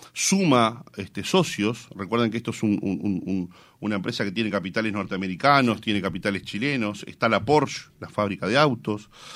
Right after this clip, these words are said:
suma, este, a firmas como Idemitsu de Japón, suma, este, a una naviera, suma a una refinadora, suma, suma, dije, bueno, esto, esto, o sea,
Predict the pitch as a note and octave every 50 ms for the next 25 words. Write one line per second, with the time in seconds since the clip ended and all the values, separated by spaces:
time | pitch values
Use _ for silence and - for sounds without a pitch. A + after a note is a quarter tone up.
0 | - - - - - - D3 D#3 D3+ C#3 B2+ A#2+ A2 G2+ D#2+ A#1 G2 G2 F#2 -
1 | - - G2 G2 - - F#2+ - - C3 A#2+ A#2 G#2+ - - - G2 G2 G2+ G2+
2 | G2 G2+ G#2 C#3 D3 - - - - G2+ F2+ - G2 F#2 - - F#2+ - - C#3+
3 | D#3 D#3 C#3+ A#2+ G#2+ - - - - - - - - - - C#3+ D3 C#3 C3+ B2+
4 | B2 A#2 A2+ G2+ E2 G2+ G2+ G#2 - G#2 G#2 G#2 A2 A2+ A2 G2+ G2+ F#2+ G2+ B2
5 | D#3 F3 D#3+ C#3+ A#2 A2 A2 G#2+ - - A#2+ B2 A#2 A2 G2+ G2 G2 G2+ G#2 F#2+
6 | F2+ F#2 - - G2 F#2 G2+ B2 E3+ D#3+ A#2+ G#2 - - F#3+ F3 C#3+ A#2 A2 A2
7 | G#2+ - - D3+ D#3+ A#2+ F#2+ F#2 F#2+ F#2 - - - C#3+ - - - - - -
8 | A#2+ - - - - - - - _ _ _ _ _ _ _ _ _ - - A#2
9 | - G3 - - - _ _ - - - - - E2